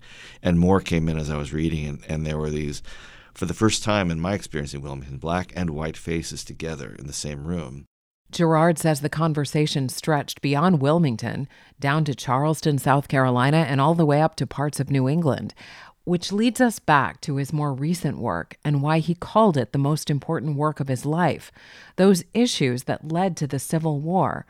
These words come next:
Speaker 2: are the same issues, according to Philip Gerard, that drive America's vitriolic divide today. And his ideas about how to heal, unsurprisingly, stayed consistent over the years. This was back in twenty nineteen.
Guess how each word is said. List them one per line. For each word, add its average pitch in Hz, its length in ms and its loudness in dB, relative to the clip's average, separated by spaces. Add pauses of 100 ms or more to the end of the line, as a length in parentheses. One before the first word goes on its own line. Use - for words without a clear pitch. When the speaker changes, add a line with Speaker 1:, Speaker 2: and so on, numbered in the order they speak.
(340)
Speaker 2:
are 156 140 2
the 147 120 -2
same 214 600 2
issues, - 680 -2
according 151 400 -2
to 131 100 -4
Philip 143 300 -4
Gerard, 131 640 0 (340)
that 131 160 -2
drive 165 380 0
America's 147 580 2
vitriolic 143 760 0
divide 135 440 -2
today. 139 560 0 (680)
And 143 140 2
his 160 180 2
ideas 143 800 2
about 147 340 -4
how 147 220 -2
to 123 80 -2
heal, 165 580 -6 (400)
unsurprisingly, 131 1040 -2 (260)
stayed 156 380 0
consistent 151 600 -2
over 135 240 0
the 131 120 -2
years. 135 520 -2 (480)
This 208 300 4
was 143 140 0
back 120 280 0
in 127 140 -2
twenty 143 320 0
nineteen. 131 720 -4